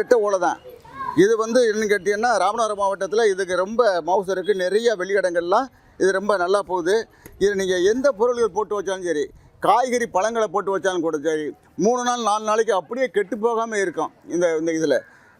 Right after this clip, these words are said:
அது அப்படிப்பட்ட ஒரு சக்தி வாய்ந்த ஒரு பனைப்பொருள், பனை பொ-, பனை ஓலையில பின்னப்பட்டிருக்கிற இது. இன்னைக்கு வந்து எவ்வளவு நவீனமான முறையில வந்து இன்னைக்கு,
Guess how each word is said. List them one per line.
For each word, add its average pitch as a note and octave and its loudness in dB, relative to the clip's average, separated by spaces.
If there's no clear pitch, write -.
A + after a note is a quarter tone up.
அது F3 0
அப்படிப்பட்ட F#3+ 0
ஒரு F3+ 0
சக்தி F3 -2
வாய்ந்த F#3 0
ஒரு D#3+ 2
பனைப்பொருள், F3 -2
பனை F3 -2
பொ-, F3+ 2
பனை E3+ -2
ஓலையில E3+ 0
பின்னப்பட்டிருக்கிற D#3+ 0
இது. E3+ 0
இன்னைக்கு B3 0
வந்து A#3 -2
எவ்வளவு G#3+ 0
நவீனமான A#3 -2
முறையில G#3 -2
வந்து G3+ -6
இன்னைக்கு, F3+ -2